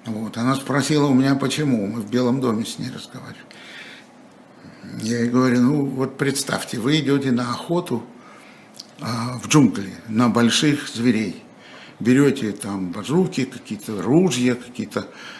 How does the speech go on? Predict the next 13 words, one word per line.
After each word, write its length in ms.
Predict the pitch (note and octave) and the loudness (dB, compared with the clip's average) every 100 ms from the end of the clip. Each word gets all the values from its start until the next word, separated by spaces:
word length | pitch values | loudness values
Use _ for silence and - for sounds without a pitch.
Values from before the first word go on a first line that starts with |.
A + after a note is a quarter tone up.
| - | -8
ножи, 540 | G2+ A2 A2 D3 E3 C#3 | -2 0 4 8 8 6
какие-то 460 | G#2+ - A#2 B2 | 0 -6 -4 -2
капканы. 920 | A#2 B2+ - - D3+ D#3 D3 B2+ A#2+ - - - - - - - | -2 -4 -6 -4 0 2 4 2 0 -6 -20 -20 -20 -20 -16 -6
Вот. 220 | A2+ - | -4 -4
А 100 | - | -4
когда 300 | - A#2 C3+ | -4 2 4
вы 100 | C3+ | 6
туда 260 | C3+ B2+ B2 | 4 0 0
заходите, 800 | D3 - G3 C#3+ B2 A2+ G#2 - - - - - - - - - - - - - - | -2 0 2 2 0 -2 -2 -8 -20 -20 -20 -20 -20 -20 -20 -20 -20 -20 -20 -20 -18
а, 540 | B2 A2+ A2+ A2 B2 - | -12 -10 -8 -10 -14 -2
вы 100 | C3 | -2
подвергаетесь, 960 | C3 B2+ A#2 C3 B2+ D3 D3 - B2 - - - - - - - - - - - | 2 2 4 2 2 0 0 0 0 -2 -6 -12 -20 -20 -20 -20 -20 -20 -20 -12
а, 220 | B2+ C3+ | -10 -10